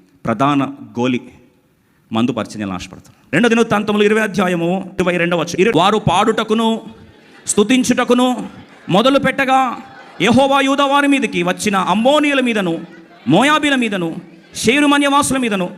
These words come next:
మాట్రుగాండను పెట్టెను గనుక వారు హతులైరి." ఎప్పుడండి? ఎప్పుడు దేవుడు కార్యం చేయడం ఆరంభించాడు వారి జీవితంలో?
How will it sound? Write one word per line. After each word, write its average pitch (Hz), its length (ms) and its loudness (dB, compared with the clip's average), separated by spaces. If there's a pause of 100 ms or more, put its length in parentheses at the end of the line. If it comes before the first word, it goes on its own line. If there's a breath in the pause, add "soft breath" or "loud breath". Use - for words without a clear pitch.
(280)
మాట్రుగాండను 262 840 2
పెట్టెను 240 380 -2
గనుక 226 540 0 (420)
వారు 202 480 2 (380)
హతులైరి." 190 420 0 (180)
ఎప్పుడండి? 208 420 -2 (300)
ఎప్పుడు 254 840 0 (100)
దేవుడు 233 300 0
కార్యం 220 340 -2
చేయడం 208 240 -4
ఆరంభించాడు 196 440 -4
వారి 180 120 -4
జీవితంలో? 180 400 -2